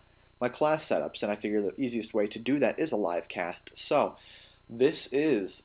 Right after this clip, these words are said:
the live cast of the class setups, and I might as well go over to records and stats because I hit my fifteenth prestige two days ago, everyone, and I hit it with eight days, twenty-one hours, and, like, thirty minutes. Now I'm at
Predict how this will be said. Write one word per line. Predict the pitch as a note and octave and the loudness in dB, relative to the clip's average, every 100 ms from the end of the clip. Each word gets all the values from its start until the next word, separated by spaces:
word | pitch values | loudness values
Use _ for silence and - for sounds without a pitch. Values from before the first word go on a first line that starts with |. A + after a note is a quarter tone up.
| - | -6
the | B2 | -2
live | A2 G2+ G2+ | 2 0 0
cast | A2 G2 - | -4 -4 -4
of | - C#3+ | 0 0
the | D#3 | 0
class | F#3 - A3 A3 | -4 0 0 2
setups, | C#3 B2 G#2+ G2+ - - - - - _ - | 2 4 4 0 -4 -8 -8 -14 -20 _ -8
and | C3 C3 B2+ | -4 -2 2
I | C3 | 2
might | B2+ C3 | 2 0
as | C3 | 2
well | B2+ B2 | 2 4
go | B2 A2+ | 4 4
over | A#2+ A#2 | 4 0
to | - A#2+ A#2 - | -2 -2 -2 -2
records | A#2 A#2 A#2+ B2 B2 | 0 0 0 -2 -4
and | A2+ | -10
stats | - A2+ A2+ - | -2 0 0 -4
because | A2+ A2 A2 G#2+ - - - _ | -8 0 0 0 -8 -20 -20 _
I | - | -4
hit | B2+ F#3+ E3+ | -2 -2 -2
my | |
fifteenth | D#3+ - D#3+ - D#3 - | -4 -4 -4 -4 -8 -6
prestige | B2 - D#3 C3 - | -8 -4 -2 -2 -4
two | B2+ | 2
days | B2+ D3+ | 2 2
ago, | G#2+ F2+ | 0 0
everyone, | F2 F2+ F#2 - - - | 0 -2 -4 -8 -18 -4
and | G#2+ G#2+ G#2+ G#2+ - _ _ _ _ _ | 0 0 0 -4 -14 _ _ _ _ _
I | - | -8
hit | A#2 B2 | -2 -2
it | - | 0
with | G#2+ - | -2 -2
eight | A2+ A2 | -4 -2
days, | A2+ A2+ A#2 | 0 0 -2
twenty-one | - A#2+ A#2+ A#2 F#2 | -4 -4 -2 -2 -2
hours, | G#2 A2 A2 A2 | 0 2 2 0
and, | A2 G#2 | -2 -4
like, | G2+ G2 | -4 -6
thirty | - G#2+ A2 | -4 -2 -2
minutes. | G#2 A2 G#2 - | -2 -4 -6 -6
Now | A2 G2+ G2+ | -4 -2 -2
I'm | F2+ | -4
at | G2 F2+ | -6 -6